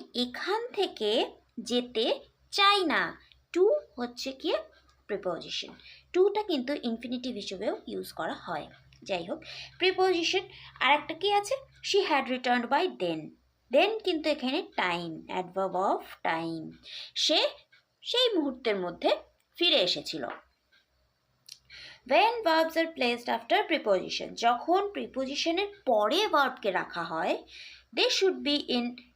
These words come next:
the gerund form except when they are used in infinitive form। মানে তাদের থাকতে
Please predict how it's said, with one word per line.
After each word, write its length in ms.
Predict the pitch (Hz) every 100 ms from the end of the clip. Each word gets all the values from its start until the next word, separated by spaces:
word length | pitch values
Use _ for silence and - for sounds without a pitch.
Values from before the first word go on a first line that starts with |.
| _ _ -
the 100 | 196 185 170
gerund 440 | - 180 185 254 392 -
form 240 | 403 453 - - _ -
except 540 | 302 - 523 508 - - - _ _ -
when 200 | 233 392 466 403
they 120 | 359
are 100 | 349 311 262
used 160 | 240 302
in 60 | 427 -
infinitive 440 | 202 - - - -
form। 180 | - - _ _ - -
মানে 160 | 196 226 - - -
তাদের 320 | 233 208 269 453 - _ -
থাকতে 360 | 247 233 -